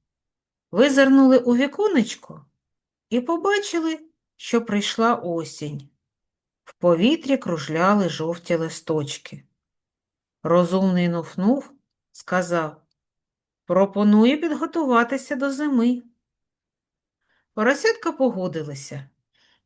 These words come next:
і вирішили назбирати різних фруктів та ягід і зварити компот. Вони отримали рецепт,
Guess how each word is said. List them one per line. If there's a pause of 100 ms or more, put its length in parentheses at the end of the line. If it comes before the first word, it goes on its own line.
(120)
і
вирішили (400)
назбирати
різних
фруктів
та
ягід (500)
і
зварити
компот. (400)
Вони
отримали
рецепт,